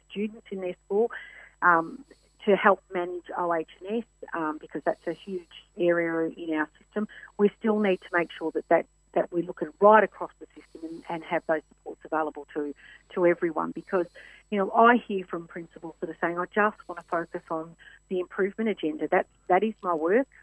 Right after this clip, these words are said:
That's my core business. We want the best outcomes for students,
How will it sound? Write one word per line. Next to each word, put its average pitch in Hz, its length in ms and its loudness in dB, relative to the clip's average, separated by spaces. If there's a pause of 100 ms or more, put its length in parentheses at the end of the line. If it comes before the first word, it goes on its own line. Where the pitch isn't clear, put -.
(140)
That's - 240 -4
my 208 120 0
core - 280 -4
business. 196 420 -4 (440)
We 185 100 0
want 202 240 4
the - 80 -6
best - 260 -2
outcomes 160 480 0 (100)
for - 80 -12 (120)
students, 240 420 -4